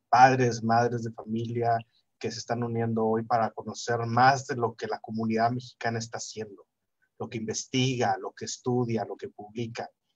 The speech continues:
Entonces esperemos que esto sea de mucho beneficio para ustedes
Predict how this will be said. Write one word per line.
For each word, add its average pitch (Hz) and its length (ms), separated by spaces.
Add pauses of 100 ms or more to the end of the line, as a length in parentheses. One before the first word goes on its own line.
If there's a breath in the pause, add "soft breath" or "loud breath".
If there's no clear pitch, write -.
(320 soft breath)
Entonces 113 440
esperemos 123 520
que 131 80
esto 127 180
sea 131 240
de 131 120
mucho 147 440
beneficio 123 480
para 113 200
ustedes 123 680